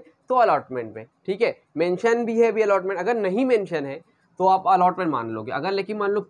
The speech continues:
application पे लिख दिया तो आप application पे लिख लेना, फर्स्ट कॉल पे बोल दे तो फर्स्ट कॉल पे लिख लेना, लेकिन अगर कुछ नहीं लिखा तो आप allotment में मांग लोगे, ठीक है? तो अब खाली एक एंट्री इसमें ऐड होती है, जैसे आप normal question कर रहे हो ना, इसी तरह ही करोगे, इसी तरह ही करोगे, ठीक है?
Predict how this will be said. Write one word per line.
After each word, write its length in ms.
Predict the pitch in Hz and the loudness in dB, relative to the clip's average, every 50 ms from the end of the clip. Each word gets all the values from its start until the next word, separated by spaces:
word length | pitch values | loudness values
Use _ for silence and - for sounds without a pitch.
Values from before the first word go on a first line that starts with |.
| 165 | -12
application 680 | - - 143 - - 185 226 202 247 233 233 240 226 226 | -10 -10 -10 -8 -8 -8 -6 -4 -6 -6 -4 -4 -4 -2
पे 100 | 208 226 | 0 0
लिख 100 | 226 196 | 0 0
दिया 180 | 190 214 220 202 | -4 -6 -6 -4
तो 80 | 180 | -4
आप 120 | 147 123 104 | -6 -6 -6
application 520 | 104 117 127 143 156 170 160 - 185 180 | -8 -10 -10 -8 -8 -8 -8 -6 -6 -6
पे 80 | 175 180 | -4 -4
लिख 180 | 180 170 - | -6 -6 -4
लेना, 180 | 170 165 165 165 170 - _ _ _ _ _ - | -6 -4 -4 -6 -8 -10 _ _ _ _ _ -2
फर्स्ट 200 | 180 214 214 - | 0 0 0 0
कॉल 180 | 208 220 220 220 | 0 2 2 2
पे 60 | 220 214 | 0 0
बोल 220 | 208 208 208 208 | 2 2 2 2
दे 80 | 202 180 | 0 -2
तो 80 | 143 | -4
फर्स्ट 280 | 139 - 110 123 - - | -6 -8 -12 -12 -12 -8
कॉल 160 | - 156 156 | -6 -6 -4
पे 120 | 156 165 | -4 -4
लिख 180 | 165 165 160 - | -6 -6 -6 -6
लेना, 180 | 175 165 175 175 - _ _ _ | -6 -6 -6 -8 -10 _ _ _
लेकिन 240 | 156 170 180 233 240 | -2 -2 0 2 2
अगर 140 | 233 226 240 | 2 2 2
कुछ 240 | 226 - 240 233 - | 0 -2 -6 -6 -4
नहीं 140 | 226 240 240 | -2 -2 0
लिखा 200 | 226 226 214 226 | -2 -2 -4 -4
तो 120 | 214 - 285 | -6 -6 -8
आप 100 | 277 254 | -4 -2
allotment 440 | 214 190 175 160 - - 147 135 123 | 0 2 2 0 0 -2 -6 -6 -6
में 80 | 123 | -6
मांग 180 | 117 110 110 113 | -6 -6 -6 -6
लोगे, 280 | 113 113 117 113 120 123 | -6 -6 -6 -6 -8 -6
ठीक 180 | - 226 220 | -6 -4 -4
है? 60 | 185 131 - _ _ _ _ _ | -4 -4 -6 _ _ _ _ _
तो 60 | 214 | -2
अब 480 | 202 - - _ - 240 269 294 285 240 - | -2 -2 -2 _ 0 0 0 0 -4 -8 -10
खाली 420 | - - 180 175 196 226 247 - - - | -4 0 0 2 2 0 -4 -8 -2 0
एक 220 | 202 240 233 220 | 0 2 2 0
एंट्री 280 | 208 190 180 - 196 202 | -2 -2 -2 -4 -6 -8
इसमें 240 | 190 - 180 190 | -8 -6 -6 -4
ऐड 220 | - 160 160 160 160 | 0 2 0 2 0
होती 300 | 151 139 - - 147 143 | -2 -4 -6 -8 -8 -8
है, 160 | 147 147 180 - _ _ _ _ | -8 -8 -10 -12 _ _ _ _
जैसे 160 | 156 151 - | -8 -2 0
आप 160 | 196 190 196 202 | 0 0 2 2
normal 280 | 180 175 180 185 202 | 2 2 2 2 0
question 280 | 190 202 190 - 208 208 | -2 -4 -4 -4 -4 0
कर 140 | 202 208 196 | 0 2 2
रहे 80 | 190 | 4
हो 60 | 165 | 4
ना, 140 | 156 160 185 - _ _ _ _ _ _ - | 2 2 0 -4 _ _ _ _ _ _ -6
इसी 220 | 180 - - 240 | -6 -4 -4 -2
तरह 200 | 233 240 226 220 | 0 2 2 4
ही 120 | 202 202 190 | 2 2 2
करोगे, 420 | 180 165 147 143 135 135 156 170 - _ - | 2 2 2 2 0 0 -4 -6 -10 _ -12
इसी 240 | 196 - - 262 247 | -12 -6 -6 -6 -4
तरह 280 | - 226 214 208 214 208 | 0 0 2 2 2 2
ही 160 | 196 196 247 220 | 2 0 -4 0
करोगे, 360 | 208 175 139 131 117 117 123 | 0 0 0 0 -4 -6 -6
ठीक 180 | - 208 202 | -6 -2 0
है? 80 | 185 175 | 0 0